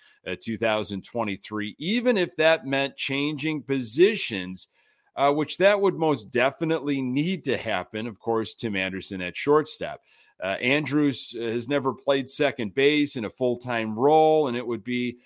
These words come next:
a bit of a gamble for the White Sox. You know, if the Sox are gonna improve defensively, which they absolutely have to, uh, they committed the most errors in all of, uh, M L B last season. Pedro Grifol,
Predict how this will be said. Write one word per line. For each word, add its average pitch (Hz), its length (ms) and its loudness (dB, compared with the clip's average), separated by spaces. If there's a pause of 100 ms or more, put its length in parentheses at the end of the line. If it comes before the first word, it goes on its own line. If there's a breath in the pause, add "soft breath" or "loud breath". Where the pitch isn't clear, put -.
(240 soft breath)
a 107 60 -6
bit 139 220 2
of 214 100 6
a 180 60 0
gamble 127 560 2
for - 160 -8
the 104 100 -2
White 113 320 0
Sox. 87 500 -4
You 117 80 -6
know, 117 180 -4
if 131 160 -4
the 139 80 -2
Sox 208 420 0
are 247 40 -6
gonna 226 160 0
improve 139 680 0
defensively, 104 800 -6
which 104 320 -10
they 110 180 -4 (100)
absolutely 127 880 0
have 92 380 -4
to, 120 320 -8
uh, 104 180 -6
they 104 140 -6
committed 117 400 -4
the 113 60 -4
most 113 360 -2
errors 110 440 0
in 107 80 -4
all 110 240 2
of, 101 120 -4 (400 soft breath)
uh, 92 60 -6
M 110 240 -2
L 110 160 0
B 110 240 -4
last 107 420 -2
season. 113 420 -6
Pedro 147 580 2
Grifol, 127 680 2